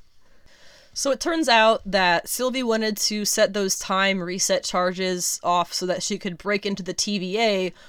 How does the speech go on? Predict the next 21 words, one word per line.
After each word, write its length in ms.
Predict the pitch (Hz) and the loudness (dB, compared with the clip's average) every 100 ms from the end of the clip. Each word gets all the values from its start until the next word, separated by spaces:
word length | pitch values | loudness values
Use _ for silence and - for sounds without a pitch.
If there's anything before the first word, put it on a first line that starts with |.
| - | -8
while 400 | - 180 180 185 | 0 4 4 2
all 240 | 190 202 196 | 2 2 2
the 80 | 190 | 0
T 180 | 220 | -4
V 160 | 196 202 | -2 0
A 100 | 196 | 0
employees 500 | 175 - 208 202 208 | -2 -2 -2 -2 -2
and 100 | 185 | -4
everybody 400 | 170 175 175 170 | -4 -4 -4 -2
are 140 | 160 175 | -2 -2
busy 340 | 190 190 190 | 0 0 -2
fixing 520 | - 208 202 196 185 | -4 -4 -2 -4 -2
that 200 | 160 147 | -4 -4
mess 380 | 165 180 170 - | -2 -2 -2 -2
that 160 | - - | -4 -6
she 160 | 147 | -8
creates 440 | 139 165 147 156 - | -8 -8 -8 -10 -10
from 100 | 147 | -8
the 40 | |
sacred 400 | - 165 - 156 | -6 -6 -8 -12
timeline, 600 | - 185 196 190 185 | -6 -2 -2 0 -2